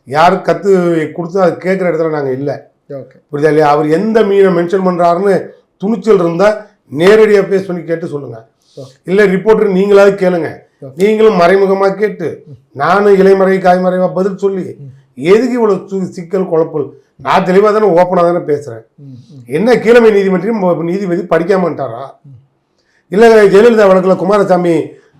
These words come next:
Speaker 1: கணக்கு எழுது, கணக்கு வழக்கு பார்த்தாரு, அந்த மாதிரி இவரு தீர்ப்பு கொடுத்துட்டாரா?
Speaker 2: ம்.
Speaker 1: ட்ரையல் கோர்ட்ல நடத்தி, கேஸ் நடத்தி, அதுல ம-, விடுதலையான பிறகு வேணும்னு யாரோட தூண்டுதலின் பேர்ல இவரு திரும்பியும் அந்த கேஸை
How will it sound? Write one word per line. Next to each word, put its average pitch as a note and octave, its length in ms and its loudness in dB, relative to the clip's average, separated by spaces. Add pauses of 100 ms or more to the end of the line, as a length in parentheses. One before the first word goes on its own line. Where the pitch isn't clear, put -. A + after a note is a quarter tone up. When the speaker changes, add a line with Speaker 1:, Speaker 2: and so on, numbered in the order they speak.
Speaker 1:
கணக்கு G#3+ 300 0
எழுது, F3+ 320 0
கணக்கு G3+ 280 -2
வழக்கு D#3+ 260 -2
பார்த்தாரு, D3 200 -4
அந்த E3+ 280 -2
மாதிரி G#3+ 360 2
இவரு E3 280 -2 (280)
தீர்ப்பு G#3+ 240 -6
கொடுத்துட்டாரா? B2 640 -10
Speaker 2:
ம். - 720 -20
Speaker 1:
ட்ரையல் A3 500 4
கோர்ட்ல F#3+ 380 0
நடத்தி, F3 580 -6
கேஸ் F#3 360 -2
நடத்தி, F3 560 -8 (200)
அதுல D#3+ 420 2
ம-, D3 320 -2
விடுதலையான E3+ 560 -2
பிறகு D3+ 640 -6 (680)
வேணும்னு B3 560 4
யாரோட F#3+ 380 2
தூண்டுதலின் F#3 600 -4
பேர்ல E3 540 -2 (480)
இவரு F#3 320 2
திரும்பியும் A3+ 480 2
அந்த F3+ 80 0
கேஸை E3 460 -2